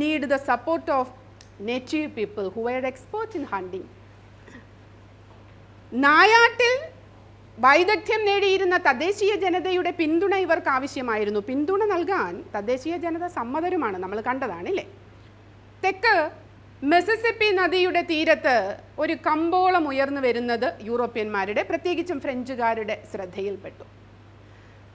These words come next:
അവര് മദ്യവും തോക്കും അതുപോലെ ഇരുമ്പ് പാത്രങ്ങളും തദ്ദേശീയ ജനതയ്ക്ക് കൈമാറിക്കൊണ്ട് അവരുടെ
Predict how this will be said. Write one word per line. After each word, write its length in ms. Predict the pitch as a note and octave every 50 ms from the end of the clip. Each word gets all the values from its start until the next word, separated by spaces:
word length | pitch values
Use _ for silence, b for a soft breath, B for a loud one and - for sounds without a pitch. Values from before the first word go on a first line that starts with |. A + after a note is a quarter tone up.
| - - C4
അവര് 240 | D4 F#4 - F#4 D4 A#3 C4 G#4 - - - - - - - - - - - - - - - - - - - - - - - - - A#3 A#3+
മദ്യവും 540 | B3+ C4+ C4 A#3 A#3+ E4+ F#4+ G4 F#4 G#4 C5 - - - - - - C#4+
തോക്കും 420 | C#4 C#4 D4+ E4 D4 - G4 G4+ C5 - - - - - - - - B3+
അതുപോലെ 380 | - E4 C#4 D#4+ E4 D#4+ D4+ D#4 C#4 D4+
ഇരുമ്പ് 300 | D#4+ F4 G#4 A4+ A4 A#4 F#4+ - D#4
പാത്രങ്ങളും 640 | C#4+ C#4+ D4 D4 - E4 E4+ E4 E4 E4 D#4+ D#4+ D4+ D4+ D4+
തദ്ദേശീയ 480 | C#4+ A#3+ A#3+ E4 F#4 G#4+ - F#4 F4+ E4+ D4+ C#4+
ജനതയ്ക്ക് 460 | C#4+ C4+ C#4+ C#4 D#4 D#4+ - D4 D4 - C#4
കൈമാറിക്കൊണ്ട് 760 | B3+ C4+ C4+ C#4+ D4+ D4+ C#4+ D4 D4 - B3+ G#3 F#3+ F#3 F#3 F3+ G3 C#4 G4+ - - - - b b b b b b b b b - - D4
അവരുടെ 280 | E4 F#4+ G#4 G#4+ G#4